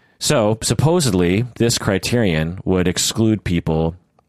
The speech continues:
who did not fit the description. D S M three also imposed a very unusual exclusion criterion on passive-aggressive personality disorder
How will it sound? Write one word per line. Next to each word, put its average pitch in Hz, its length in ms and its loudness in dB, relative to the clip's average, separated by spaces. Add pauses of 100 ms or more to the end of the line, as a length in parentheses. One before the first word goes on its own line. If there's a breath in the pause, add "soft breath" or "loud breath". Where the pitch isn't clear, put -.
(160)
who 92 140 -2
did 85 140 -2
not 82 260 -2
fit - 220 -4
the 76 80 -4
description. - 580 -4 (1600 loud breath)
D 120 140 2
S 123 160 0
M 113 140 2
three 107 300 0
also 127 420 0
imposed 87 640 0
a 98 120 0
very 151 360 2
unusual 123 520 2
exclusion 120 580 -2
criterion 82 800 -4 (100)
on 82 400 -4
passive-aggressive 87 720 -4
personality 90 480 -2
disorder 78 560 -4